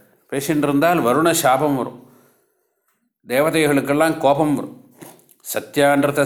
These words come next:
சாட்சினே நமகான்னு வருணனுக்கு ஒரு அர்ச்சனை. பொய், நிஜம் இவைகளுக்கெல்லாம் சாட்சி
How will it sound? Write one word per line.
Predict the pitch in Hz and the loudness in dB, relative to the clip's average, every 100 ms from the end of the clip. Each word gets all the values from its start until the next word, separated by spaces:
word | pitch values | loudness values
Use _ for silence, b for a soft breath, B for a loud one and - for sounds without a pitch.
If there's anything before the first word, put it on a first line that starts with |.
| - | 2
சாட்சினே | 131 - - 147 143 120 | 0 0 -2 2 2 2
நமகான்னு | 131 143 139 135 151 143 | 2 2 2 2 2 2
வருணனுக்கு | 135 151 143 147 | 2 0 0 0
ஒரு | 139 113 | 2 2
அர்ச்சனை. | 113 139 113 - - - b b b b _ _ _ _ _ _ _ _ _ _ - | 0 -2 -4 -8 -20 -20 b b b b _ _ _ _ _ _ _ _ _ _ -4
பொய், | 156 160 165 160 - _ _ _ _ _ _ _ _ _ _ _ _ - 110 | -2 -2 -4 -8 -18 _ _ _ _ _ _ _ _ _ _ _ _ -10 -4
நிஜம் | 139 143 170 170 135 | -2 0 0 -2 -2
இவைகளுக்கெல்லாம் | 143 147 143 139 151 165 170 135 | 0 2 2 0 0 0 0 2
சாட்சி | 135 143 160 | 0 0 0